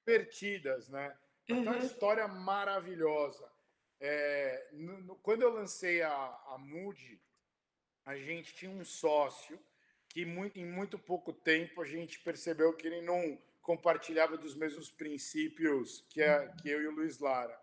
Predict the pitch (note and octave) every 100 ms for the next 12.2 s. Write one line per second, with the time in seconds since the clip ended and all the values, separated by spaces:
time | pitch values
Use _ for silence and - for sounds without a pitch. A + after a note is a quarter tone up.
0 | _ _ _ _ _ D3+ F3 F#3 F#3+ E3+
1 | F#3+ - G3+ D3 D#3+ G3 D#3 E3 E3 D3+
2 | D#3+ E3+ F3+ F#3 F#3 - D#3+ E3 F3+ E3+
3 | E3 E3 F3+ F3 E3+ D#3+ - F3+ E3 -
4 | F#3 E3 D3 - - - _ _ - D3+
5 | D3 C#3 C3 B2 - - F3 E3+ E3 -
6 | - D#3+ F3 D3+ D3 D#3 - E3 D3+ D#3
7 | - - _ _ _ C3 D#3 - F#3+ G3
8 | G3+ F#3 E3 E3+ D#3+ D#3+ F3 D#3 D3 C3
9 | D3+ D3 E3 - D3 D#3+ - D#3+ D3+ D3
10 | D3 D3+ - D#3+ C#3 C#3+ C#3+ D#3 - E3
11 | E3 E3 D3+ F#3 F3 D3 D3+ C3+ B2+ A2+
12 | C3